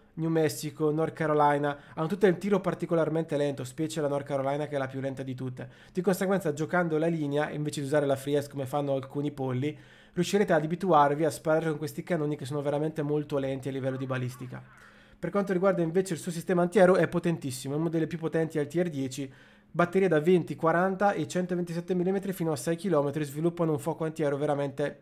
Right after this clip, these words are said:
piuttosto importante. Le secondarie arrivano fino a sei chilometri e due, sono le classiche secondarie da centoventisette binate che trovate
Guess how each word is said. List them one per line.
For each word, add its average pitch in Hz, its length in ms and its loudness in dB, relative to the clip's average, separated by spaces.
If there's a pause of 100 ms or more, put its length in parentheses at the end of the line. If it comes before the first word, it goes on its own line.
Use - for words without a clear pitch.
(120)
piuttosto 143 380 -6
importante. 127 640 -8 (320)
Le 156 100 -4
secondarie 160 540 6
arrivano 147 240 2
fino 156 180 -4
a - 20 -2
sei 143 180 -6
chilometri 156 400 -4
e - 20 -4
due, 139 160 -4
sono 139 180 -6
le 139 80 -4
classiche 151 420 -6
secondarie 147 460 -2
da 143 80 -4
centoventisette 143 840 -6
binate 139 520 0 (240)
che 165 120 0
trovate 143 560 2